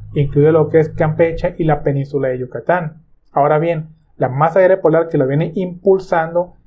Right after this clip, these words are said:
estará generando un descenso de temperatura en gran parte de lo que es el territorio nacional, por lo que se prevé caída de aguanieve en lo que es las zonas montañosas. Retomando la tormenta tropical Pilar,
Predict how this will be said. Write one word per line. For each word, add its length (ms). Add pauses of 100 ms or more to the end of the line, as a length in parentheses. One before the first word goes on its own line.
(160)
estará 340
generando 360
un 80
descenso 380
de 60
temperatura 680
en 120
gran 260
parte 300
de 60
lo 80
que 80
es 60
el 160
territorio 420
nacional, 600 (280)
por 120
lo 100
que 100
se 100
prevé 420
caída 280
de 220
aguanieve 1000 (180)
en 120
lo 120
que 80
es 40
las 120
zonas 200
montañosas. 720 (420)
Retomando 560
la 120
tormenta 380
tropical 420
Pilar, 380